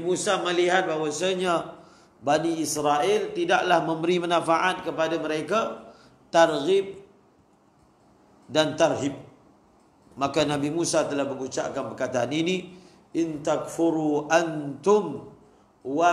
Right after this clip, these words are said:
man fil ardi jami'ah." Jadi ayat ini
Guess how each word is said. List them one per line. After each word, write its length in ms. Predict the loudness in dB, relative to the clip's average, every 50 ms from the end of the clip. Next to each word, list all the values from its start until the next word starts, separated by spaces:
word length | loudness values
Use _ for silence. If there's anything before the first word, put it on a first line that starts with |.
| 2 0 0
man 400 | 0 0 0 0 -4 -6 -8 -4
fil 400 | 0 0 2 2 2 0 2 4
ardi 560 | 6 6 6 4 0 -2 -2 -2 -4 -4 -4
jami'ah." 760 | -4 -4 -4 -4 -6 -6 -8 -6 -6 -6 -6 -8 -10 -12 -14 -16 -18 -20 -20 _ _ _ _ _ _ _ _ _ _ _ _ _ _ _ _
Jadi 160 | -2 0 2
ayat 400 | 4 4 4 4 4 2 0 0
ini 480 | -4 -4 -4 -6 -6 -8 -8 -10 -14